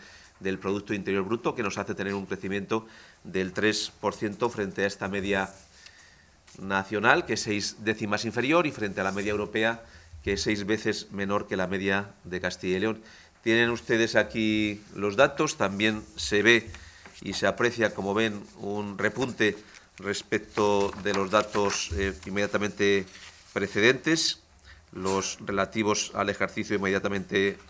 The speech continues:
anterior. El crecimiento del año veintitrés fue el dos coma siete por ciento y estamos en este principio del año veinticuatro en el tres por ciento, que es algo superior.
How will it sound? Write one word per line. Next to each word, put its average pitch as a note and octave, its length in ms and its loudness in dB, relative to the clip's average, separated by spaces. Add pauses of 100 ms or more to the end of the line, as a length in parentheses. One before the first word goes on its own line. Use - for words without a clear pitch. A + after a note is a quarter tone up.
anterior. A2 640 4 (720)
El F#2+ 520 0 (160)
crecimiento A2 960 2 (480)
del G2+ 1200 2 (380)
año A2+ 300 4
veintitrés A2 480 2
fue A2 180 2
el G#2 100 0
dos A#2 160 2
coma G#2 180 0
siete G#2+ 180 -2
por G#2+ 140 -2
ciento C#3 320 0
y - 20 4
estamos G#2+ 560 -4 (140)
en F#2+ 120 -8
este G2+ 380 -2 (540)
principio G#2+ 500 -2
del G#2 140 2
año G#2+ 180 0
veinticuatro A#2 800 4
en G#2 100 -4
el F#2+ 140 -2
tres G2+ 160 -4
por F#2+ 160 -4
ciento, G#2 300 0
que F#2+ 80 -2
es A2 60 -8
algo F#2+ 180 0
superior. G2+ 360 -2